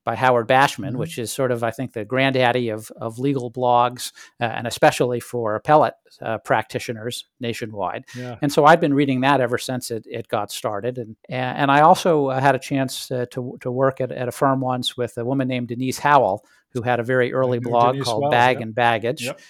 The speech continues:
Speaker 1: Uh, and I think she, she claims to have coined the term blog, B L A W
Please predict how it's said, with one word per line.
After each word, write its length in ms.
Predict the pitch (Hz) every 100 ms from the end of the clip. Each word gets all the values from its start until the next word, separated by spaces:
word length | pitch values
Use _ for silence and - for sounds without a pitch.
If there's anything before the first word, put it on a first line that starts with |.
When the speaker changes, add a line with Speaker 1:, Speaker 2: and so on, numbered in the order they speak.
| _ _
Speaker 1:
Uh, 180 | 113 113
and 120 | 113
I 60 | 127
think 200 | 165 139
she, 240 | - 156
she 300 | 143 160 143
claims 480 | 135 - 143 135 -
to 100 | 135
have 240 | 127 123 -
coined 360 | 151 143 135
the 120 | 120
term 300 | 117 127 123
blog, 600 | 113 117 131 123 113 117 113
B 240 | 131 127
L 280 | 123 117 120 139
A 240 | 135 135
W 520 | 123 113 110 107 107